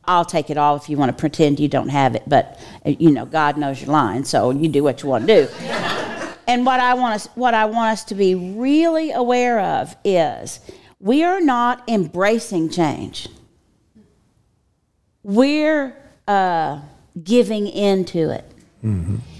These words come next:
Speaker 1: And you know what it's like when you're in an argument with somebody and the other person just gives in?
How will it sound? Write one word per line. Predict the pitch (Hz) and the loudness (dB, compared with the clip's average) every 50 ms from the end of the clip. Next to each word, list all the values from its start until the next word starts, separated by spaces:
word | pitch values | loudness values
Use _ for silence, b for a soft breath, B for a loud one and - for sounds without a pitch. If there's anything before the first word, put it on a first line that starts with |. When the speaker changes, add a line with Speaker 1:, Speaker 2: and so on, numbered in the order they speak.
| B B B | B B B
Speaker 1:
And | 247 240 240 247 | -2 0 2 4
you | 269 330 392 | 4 4 2
know | 453 453 440 | 2 -2 -4
what | 427 427 427 | -2 0 0
it's | 359 - - - - | 0 -2 -4 -6 -4
like | 240 226 226 233 247 262 254 - | 0 2 2 2 2 0 -2 -4
when | - 233 220 214 214 208 | -2 0 0 2 0 0
you're | 208 214 214 214 | 0 2 2 4
in | 214 202 | 2 2
an | 180 170 - | 0 -2 -2
argument | - 185 196 202 196 226 233 226 - | 0 2 2 2 2 0 -2 -2 -2
with | 220 208 | -4 -4
somebody | - - 233 226 214 220 214 214 214 214 214 214 220 - | 0 0 0 0 2 2 2 2 2 0 0 -2 -4 -2
and | - 202 202 | -2 0 0
the | 196 | 2
other | 143 185 202 208 202 | 2 2 0 0 0
person | - 208 202 202 190 - 208 202 196 180 - B B B B B | 0 0 0 0 0 0 0 0 0 -2 -4 B B B B B
just | - 202 180 160 160 160 | 4 4 4 4 2 -2
gives | 156 175 185 185 170 156 156 | 2 6 6 6 6 4 0
in? | 175 175 175 175 175 180 185 180 180 | 0 2 2 2 0 0 -2 -6 -8